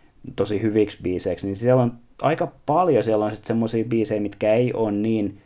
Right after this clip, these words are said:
niin tunnettuja, siis, että tavallaan ne on niinku, sit jotenkin antaa niille ehkä enemmän tietyllä tavalla anteeksi. Siis semmosia, niinku, et,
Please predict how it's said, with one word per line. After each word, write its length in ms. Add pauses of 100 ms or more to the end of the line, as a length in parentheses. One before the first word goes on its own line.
(840)
niin 200
tunnettuja, 720
siis, 360 (280)
että 200
tavallaan 420
ne 60
on 200
niinku, 360 (800)
sit 200
jotenkin 340
antaa 220
niille 340
ehkä 240
enemmän 520 (580)
tietyllä 220
tavalla 320
anteeksi. 480
Siis 180
semmosia, 380
niinku, 260
et, 280